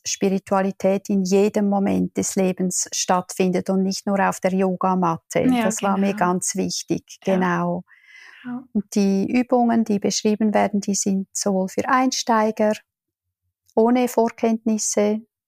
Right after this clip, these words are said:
Speaker 1: sowie auch für
Speaker 2: Ja.
Speaker 1: Menschen, die bereits Erfahrungen mit Yoga gemacht haben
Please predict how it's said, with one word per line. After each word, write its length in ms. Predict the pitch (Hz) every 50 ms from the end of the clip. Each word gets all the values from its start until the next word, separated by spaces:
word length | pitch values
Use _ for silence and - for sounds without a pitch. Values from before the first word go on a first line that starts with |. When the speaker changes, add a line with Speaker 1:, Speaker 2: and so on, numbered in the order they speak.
| _ _ _
Speaker 1:
sowie 340 | - - 220 208 208 208 202
auch 140 | 196 196 -
für 140 | - 196 196
Speaker 2:
Ja. 60 | 196
Speaker 1:
Menschen, 380 | 190 185 185 190 - - 196
die 160 | - 208 202 202
bereits 500 | 202 202 202 190 190 190 196 - - -
Erfahrungen 680 | 196 - - 247 247 262 277 285 269 262 262 254 247
mit 180 | 254 240 -
Yoga 320 | 233 226 226 226 220 - 226
gemacht 520 | 220 233 226 214 202 208 208 - - - -
haben 480 | 175 180 185 196 - 233 262 294 285